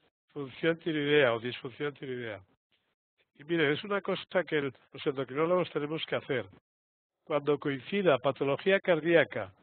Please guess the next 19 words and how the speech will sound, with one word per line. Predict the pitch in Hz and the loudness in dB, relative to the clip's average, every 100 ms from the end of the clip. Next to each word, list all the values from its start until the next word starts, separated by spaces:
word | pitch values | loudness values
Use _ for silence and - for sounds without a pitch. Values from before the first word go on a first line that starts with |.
| _ _ - | _ _ -2
y | 147 | 0
alteración | 135 135 123 - 175 160 | 4 4 4 6 6 6
o | |
disfunción | 135 113 135 120 175 170 | 2 0 -8 -4 -2 0
tiroidea | 180 147 147 156 120 95 _ _ _ _ | 0 2 8 8 8 2 _ _ _ _
y | 165 | -4
tratamiento | 156 139 131 135 175 180 139 | 0 2 2 4 4 4 2
con | 120 117 | 0 0
hormona | 120 156 | 4 4
tiroidea, | 170 175 135 120 131 185 - _ _ _ | 4 4 4 4 6 4 -2 _ _ _
el | - 151 | 2 4
endocrino | 139 143 139 196 185 | 6 4 4 6 6
tiene | 196 190 | 8 6
que | 180 170 | 8 10
darle | 160 143 123 110 _ _ - - | 10 8 2 -4 _ _ -2 2
sistemáticamente | 202 165 - 160 196 202 214 185 170 165 120 135 | 4 4 2 2 4 2 2 4 4 2 2 -4
información | 123 - 135 131 - 175 147 - _ - | -2 0 0 0 6 8 8 4 _ 2
al | 175 190 | 2 6
cardiólogo | 156 123 143 156 180 202 123 | 4 6 6 8 8 6 -2